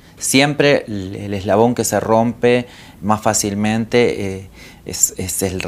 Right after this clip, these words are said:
es la, el más débil. Y en este caso nosotras somos parte de esa población que es sumamente vulnerada. No somos vulnerables, somos vulneradas. Somos vulneradas por un Estado ausente.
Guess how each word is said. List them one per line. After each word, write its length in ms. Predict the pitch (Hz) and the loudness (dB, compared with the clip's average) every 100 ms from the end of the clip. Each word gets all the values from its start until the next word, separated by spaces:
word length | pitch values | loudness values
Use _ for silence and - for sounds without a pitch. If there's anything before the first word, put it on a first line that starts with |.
| 90 | -2
es 260 | 98 87 | -2 -4
la, 180 | 90 87 | -6 -6
el 160 | 101 98 | -4 -4
más 200 | 92 104 | -2 4
débil. 460 | 117 101 95 95 - - - | 4 4 0 -6 -12 -16 -6
Y 60 | |
en 80 | 98 | -4
este 200 | 104 107 | -2 0
caso 440 | 113 110 - 120 | 2 4 2 0
nosotras 400 | 107 - 101 104 | 0 -2 -4 -4
somos 360 | - 101 101 - - - | -2 -4 -6 -8 -20 -2
parte 320 | 123 113 - | 0 2 0
de 0 | |
esa 200 | 107 101 | -2 -4
población 600 | - 95 98 92 104 110 | -6 -8 -6 -6 -4 -4
que 180 | - 98 | -4 -4
es 80 | 104 | -4
sumamente 640 | - 127 123 98 95 92 | -2 0 0 0 -2 -6
vulnerada. 720 | 87 90 90 85 82 90 85 - 85 - | -6 -6 -6 -4 -6 -8 -12 -16 -20 -12
No 80 | 95 | -8
somos 340 | - 113 107 104 | 0 0 0 -2
vulnerables, 800 | 101 98 95 90 90 87 - - | -4 -2 0 0 -2 -8 -10 -10
somos 280 | - 107 110 | -4 -2 -2
vulneradas. 720 | 98 95 95 95 92 85 82 | -4 -4 -2 0 0 -2 -6
Somos 240 | - 95 | -8 -8
vulneradas 540 | 98 104 104 113 127 139 | -4 0 2 4 4 2
por 180 | 123 101 | -2 -6
un 120 | 101 | -6
Estado 340 | 95 98 98 | -6 -4 -4
ausente. 580 | 92 - 85 82 85 - | -4 -6 -10 -10 -12 -16